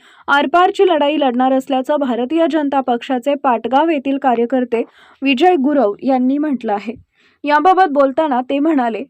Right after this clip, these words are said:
की आमच्या जिल्हा परिषद गटात अथवा पंचायत समिती गणात पाटगावसारख्या लहान गावाला एकदाही संधी मिळाली नाही. इतर गावांना संधी मिळाली, मात्र सर्वच निवडणुकांमध्ये महत्त्वाची भूमिका बजावणाऱ्या पाटगाव गावाला सतत डावललं जातं.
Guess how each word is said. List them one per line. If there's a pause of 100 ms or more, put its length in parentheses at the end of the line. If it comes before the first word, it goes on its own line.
की
आमच्या (100)
जिल्हा
परिषद
गटात
अथवा (360)
पंचायत
समिती
गणात (100)
पाटगावसारख्या
लहान
गावाला
एकदाही
संधी
मिळाली
नाही. (540)
इतर
गावांना
संधी
मिळाली,
मात्र
सर्वच
निवडणुकांमध्ये
महत्त्वाची
भूमिका
बजावणाऱ्या (400)
पाटगाव
गावाला
सतत
डावललं
जातं.